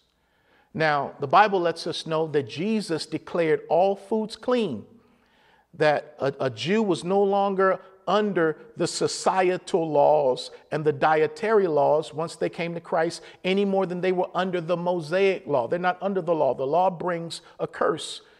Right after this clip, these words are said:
because all men break the law. Law brings death, but Christ came to, to be the, the leader to salvation because he's the end of the law, and he gives us a new law of loving him and loving one another.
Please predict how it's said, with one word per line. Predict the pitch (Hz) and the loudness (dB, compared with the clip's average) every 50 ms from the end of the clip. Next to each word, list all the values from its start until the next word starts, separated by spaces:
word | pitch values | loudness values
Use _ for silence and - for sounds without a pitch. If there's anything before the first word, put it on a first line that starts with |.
| - _ _ _ _ | -20 _ _ _ _
because | - 165 165 - 185 175 175 160 151 | -6 -6 -2 2 2 2 2 0 0
all | - 156 165 165 | 2 4 4 4
men | 165 175 175 175 170 | 2 -2 -4 -4 -6
break | 156 139 160 190 196 196 - | -4 0 2 2 2 0 -2
the | - 151 147 | -2 0 0
law. | 147 139 127 123 117 | 2 2 2 2 2
Law | 113 135 156 170 185 180 | 2 2 2 4 2 2
brings | 151 156 175 180 170 160 - - | 0 -2 -2 -2 -2 -6 -12 -6
death, | - 196 190 180 147 - - - - - _ | 0 0 0 0 0 -6 -10 -20 -20 -18 _
but | - 143 - | -10 -10 -8
Christ | - - 185 175 175 160 - - | -4 -2 -2 -2 -2 -4 -8 -14
came | - - 185 170 160 160 | -8 -6 -4 -4 -4 -6
to, | - - 160 147 - - - - _ | -8 -10 -10 -10 -10 -18 -20 -20 _
to | - 156 | -8 -6
be | 131 131 170 | -4 -2 -4
the, | 170 147 156 139 - - - | -2 -2 -4 -6 -6 -4 0
the | 151 139 | 0 0
leader | 131 135 151 190 202 190 180 180 - - - - - | 0 0 -2 -2 0 0 0 0 -2 -6 -14 -20 -10
to | - 202 185 | -6 -6 -6
salvation | - - - 170 147 143 147 180 196 196 - - 175 160 - - - _ | -6 -2 0 0 0 0 0 -2 -4 -4 -4 -8 -10 -10 -12 -18 -18 _
because | - 156 - 240 - | -10 0 0 0 0
he's | - 202 170 - | 0 -6 -6 -4
the | - 165 - - - | -6 -6 -6 -6 -4
end | 170 175 180 180 180 - - | -2 -2 -2 -2 -4 -4 -2
of | 156 165 160 156 | -2 -2 -2 0
the | 151 175 | -2 2
law, | 190 220 214 170 147 139 | 2 4 4 4 2 2
and | 131 | -2
he | 131 151 | -6 -10
gives | 156 147 160 151 139 151 | -6 -6 -6 -6 -4 -4
us | 151 139 - | -6 -4 -2
a | 147 131 | -6 -6
new | 127 160 240 285 254 | -4 -4 -2 -2 -2
law | - 135 127 131 151 175 180 - - - - | 0 0 0 2 2 0 -2 -6 -20 -20 -4
of | - 160 165 151 | -2 -2 -2 0
loving | 139 151 156 160 156 170 165 | 0 0 0 2 0 -2 -4
him | 147 131 151 156 170 | -4 -6 -6 -4 -4
and | 165 147 127 | -6 -4 -2
loving | 127 131 131 143 135 | -2 0 0 -2 -2
one | 131 139 139 143 | -2 -4 -4 -4
another. | 147 190 220 220 208 160 120 85 | -4 0 0 0 0 0 -4 -8